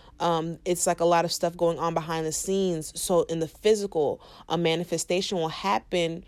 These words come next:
for you not to, it will protect you, teach you, whatever it,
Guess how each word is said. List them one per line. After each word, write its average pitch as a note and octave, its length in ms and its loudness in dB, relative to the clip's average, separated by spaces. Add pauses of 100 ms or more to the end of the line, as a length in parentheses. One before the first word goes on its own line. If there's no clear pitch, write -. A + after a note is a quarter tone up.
(240)
for D#3+ 920 6
you E3 540 -2
not E3 380 0 (100)
to, E3+ 480 -4
it - 40 -4
will G#3 120 10
protect A3+ 640 -2
you, A3 480 -4
teach - 420 -6
you, G3 200 -2
whatever F#3+ 300 2
it, - 120 -4